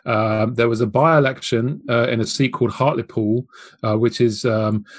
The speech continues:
th-, this term, the Red Wall, is now used a lot in British political discourse. It's sort of referring to kind of post-industrial,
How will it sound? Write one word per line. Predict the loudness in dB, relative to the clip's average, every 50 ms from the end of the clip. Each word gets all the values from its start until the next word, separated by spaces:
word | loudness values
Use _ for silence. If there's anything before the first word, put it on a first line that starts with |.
| -20 -20 _ _ _
th-, | -4 0 0
this | -2 -2 -2
term, | 0 2 2 4 4
the | 4 2
Red | 4 4 2 2 2
Wall, | 2 2 4 6 6 6 6
is | 4 4
now | 2 0 2 2
used | 2 4 4 2 2 2
a | 2 2
lot | 2 2 2
in | 0 0
British | 0 0 0 0 -4 -4
political | _ -2 -2 -2 -2 -4 -6
discourse. | -4 0 -2 -2 -2 -2 -2 -4 -2 -2
It's | -4 -4 0
sort | 2 4 4
of | 4 4 2
referring | 0 -2 -2 -2 -2 0 2 2 4 4 4 4 2 0 -4 -8 -14 -20 -20 -20 _ _ _
to | -2 2 2 2 2 0
kind | 0 -2 0 0
of | -2 -4 -6
post-industrial, | -4 0 2 2 2 2 0 0 0 0 2 2 2 0 0 -2 -4 -4 0 2 4 4 4 4 2 2 2 2 2 0 -2 -4